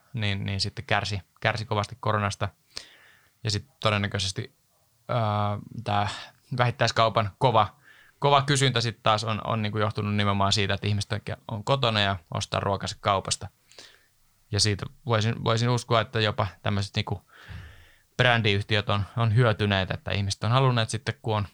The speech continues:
paljon aikaa, niin tehdä kotona ruokaa ja tehdä vähän parempaa ruokaa, kun ei pääse ravintolaan. Että, et ehkä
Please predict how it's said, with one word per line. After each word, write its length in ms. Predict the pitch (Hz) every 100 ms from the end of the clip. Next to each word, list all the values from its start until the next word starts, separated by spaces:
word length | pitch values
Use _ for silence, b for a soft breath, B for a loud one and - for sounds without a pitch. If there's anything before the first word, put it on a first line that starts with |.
| _
paljon 300 | 151 156 139
aikaa, 420 | 127 120 120 104
niin 220 | 101 101
tehdä 220 | - 110 101
kotona 360 | 120 113 107
ruokaa 540 | 104 107 98 - 98 92
ja 160 | 92 82 _
tehdä 220 | 107 101
vähän 180 | 95 98
parempaa 480 | 104 101 95 95 90
ruokaa, 380 | 90 90 -
kun 140 | 92 87
ei 60 |
pääse 240 | 90 90 95
ravintolaan. 640 | 98 92 90 - 58 58 -
Että, 220 | - - - b b b b b b _ _ _ _ _ _ -
et 160 | - -
ehkä 320 | - - 117